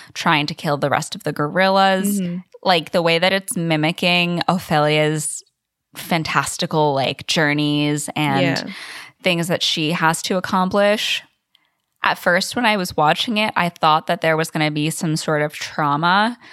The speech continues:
Speaker 1: where, like, he was, like, sneaking in to her room. And, like, this is so awful, but, like, I thought it
Speaker 2: Mm-hmm.
Speaker 1: was gonna be something where someone was, like, molesting her.
Speaker 2: Mm.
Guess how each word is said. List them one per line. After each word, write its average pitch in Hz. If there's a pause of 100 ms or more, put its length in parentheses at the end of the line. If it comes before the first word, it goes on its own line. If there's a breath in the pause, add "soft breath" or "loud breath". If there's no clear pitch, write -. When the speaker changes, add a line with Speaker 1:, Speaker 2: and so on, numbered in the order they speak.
(240 loud breath)
Speaker 1:
where, 151
like, 139 (540)
he 160
was, 151
like, 131
sneaking 156
in 143 (380)
to 196
her 160
room. 147
And, 156
like, 165
this 180
is 175
so 160
awful, 143
but, -
like, 143
I 147
thought 180
it -
Speaker 2:
Mm-hmm. -
Speaker 1:
was 160
gonna 147
be 147
something 147
where 143 (200 loud breath)
someone -
was, 147
like, 143
molesting 175
her. 214
Speaker 2:
Mm. 185